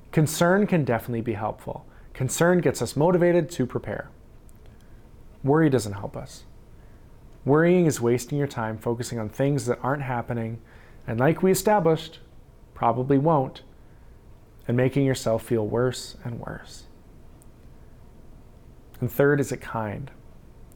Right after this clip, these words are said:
A lot of worry seems to center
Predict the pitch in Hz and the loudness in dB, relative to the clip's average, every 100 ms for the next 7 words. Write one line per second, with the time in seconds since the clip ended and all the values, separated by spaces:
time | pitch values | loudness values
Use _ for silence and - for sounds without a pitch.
0 | - - - - - - - - - - | -20 -20 -20 -20 -20 -20 -20 -20 -20 -20
1 | - - - 139 151 180 131 123 123 127 | -20 -18 0 2 4 4 4 4 4 2
2 | - 127 110 - - 117 113 120 113 117 | 0 -4 -6 -6 -6 -6 -4 -4 -4 -6